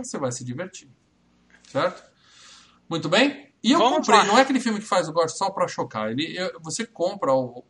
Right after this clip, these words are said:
Speaker 1: o sofrimento dos personagens, você torce pelos personagens, entendeu? No final
Speaker 2: É.
Speaker 1: do filme tem um, um lance lá, uma vingancinha e tal, que você fica, "Ah, é." Eu, eu achei um filme bem legal, velho.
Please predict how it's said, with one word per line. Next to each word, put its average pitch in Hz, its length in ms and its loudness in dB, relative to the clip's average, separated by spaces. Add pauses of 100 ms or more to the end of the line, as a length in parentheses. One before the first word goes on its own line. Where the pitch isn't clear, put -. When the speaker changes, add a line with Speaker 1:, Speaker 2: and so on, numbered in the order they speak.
(100)
Speaker 1:
o 131 280 -2
sofrimento 127 640 -4
dos - 140 -16
personagens, 123 220 -8
você 127 100 -6
torce 196 500 2
pelos 117 220 -8
personagens, 107 540 -10
entendeu? 117 240 -8 (400)
No - 60 -20
final 175 180 0
Speaker 2:
É. 180 40 0
Speaker 1:
do 175 60 -4
filme 185 260 -6
tem 180 200 -4
um, 151 340 -6
um - 20 -2
lance 151 380 -2
lá, 131 140 0
uma 113 300 -6 (100)
vingancinha 117 580 -10
e 127 40 -10
tal, 127 140 -4
que 127 80 -16
você 131 200 -10
fica, - 160 -18
"Ah, 220 420 -6 (380)
é." 220 100 -12 (260)
Eu, 190 180 -6 (100)
eu 220 80 0
achei 220 200 -4
um 208 60 -6
filme 185 160 -12
bem 180 160 -10
legal, 110 400 -6
velho. 95 180 -18